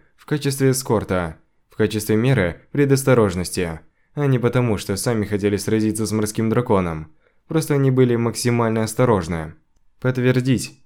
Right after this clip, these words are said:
воскрес ли морской дракон или нет, им велел их же собственный отец. Причина, по которой он выбрал их для этой задачи, заключалась в том, что они оба могли использовать врожденную магию,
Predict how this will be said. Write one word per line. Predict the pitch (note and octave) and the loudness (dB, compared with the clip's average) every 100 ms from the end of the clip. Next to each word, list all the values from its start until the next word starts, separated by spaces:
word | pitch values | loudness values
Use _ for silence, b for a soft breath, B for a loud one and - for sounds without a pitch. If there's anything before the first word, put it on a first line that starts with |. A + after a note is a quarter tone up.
| - | -6
воскрес | G2+ F#2 - A#2+ A2 G#2 | -2 -2 0 0 2 2
ли | G2 | 0
морской | G2 F#2+ G#2+ G2+ | 0 0 0 2
дракон | G#2 A#2 B2+ G2 | 2 2 2 2
или | G2 | 2
нет, | A#2+ A#2 F2 - _ _ - - | 2 2 0 -4 _ _ -18 -6
им | G#2+ G#2 | -2 0
велел | G#2+ A#2 C#3+ F2+ D#2+ _ - | 0 2 2 0 -4 _ -6
их | A2 G2+ | -2 -2
же | G2+ | -2
собственный | G2+ D3 C#3 C3 B2+ B2 | -2 -2 -2 0 0 0
отец. | A#2+ A2 F#2 - - - - | -2 0 0 -2 -10 -14 -6
Причина, | A2+ G#2+ A2+ A2 | -2 0 0 0
по | G2+ | 0
которой | G#2 G#2+ G#2+ G#2+ | 0 2 4 2
он | G#2+ G#2 | 2 0
выбрал | A2+ G#2+ G2+ | 0 2 0
их | - C3+ A#2+ F#2+ | 0 0 0 0
для | G2 | 0
этой | F#2+ G2+ | 2 0
задачи, | G2 G#2+ C#3 C3+ E2+ D#2 b b - | 0 0 -2 -2 -6 -6 b b -4
заключалась | G2+ G#2 G#2+ A2+ G#2+ G#2+ | -2 0 0 0 -2 0
в | |
том, | D#3 F2+ - B | -2 -2 -6 B
что | - D#3 | -6 -2
они | D3+ D#3+ | 0 0
оба | E3+ D#3 D3 | 0 0 0
могли | C#3+ B2+ B2+ | 0 2 0
использовать | B2 B2 A2 A2+ A2 | 0 -2 0 0 -2
врожденную | G#2+ A2 G2+ G#2 G2 G#2 | 0 0 0 0 0 0
магию, | A#2+ A#2+ G2 F2+ D#2 | 0 -2 0 -2 -4